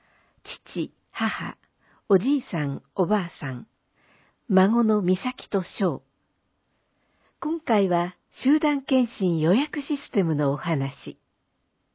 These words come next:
一コマ目。ある日の夕方、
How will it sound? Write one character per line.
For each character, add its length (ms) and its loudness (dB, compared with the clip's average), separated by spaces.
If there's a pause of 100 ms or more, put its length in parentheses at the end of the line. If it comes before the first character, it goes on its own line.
(500)
一 260 -4
コ 160 0
マ 180 2
目。 220 -2 (1040)
あ 100 2
る 120 2
日 180 -4
の 140 2
夕 240 2
方、 380 -4